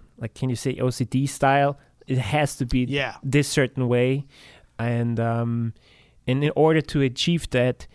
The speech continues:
Speaker 1: you will only, like, you have to transcribe it. Am I right?
Speaker 2: Yeah, I think to an extent,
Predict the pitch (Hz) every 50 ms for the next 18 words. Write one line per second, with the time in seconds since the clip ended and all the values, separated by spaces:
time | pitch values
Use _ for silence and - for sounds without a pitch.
0 | _ _ - _ _ _ - - 123 123 120 127 - - 127 131 135 135 131 131
1 | 131 131 127 127 - - - - _ _ _ _ _ _ _ _ - - 120 117
2 | 123 117 - 143 139 117 - - 131 - - 135 120 - - - 120 104 80 71
3 | - - - - - - - - - - - - 127 135 135 139 147 165 185 190
4 | - - - - - - - _ _ _ _ - - - - - - - _ _
5 | - - - 247 214 285 285 214 151 123 113 - 170 175 - - 247 233 208 -
6 | 214 208 202 180 185 151 - - - 185 190 190 180 156